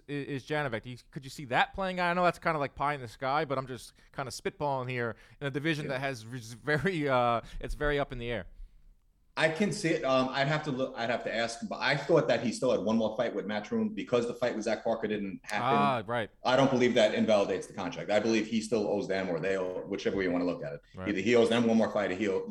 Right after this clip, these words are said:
Speaker 2: they owe him one more fight. But they could do that fight, and he could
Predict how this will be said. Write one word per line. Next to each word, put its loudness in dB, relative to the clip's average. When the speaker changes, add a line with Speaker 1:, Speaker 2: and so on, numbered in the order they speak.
Speaker 2:
they 2
owe 2
him -4
one -4
more -4
fight. -6
But 4
they 4
could 8
do 6
that 4
fight, 4
and 2
he 6
could 0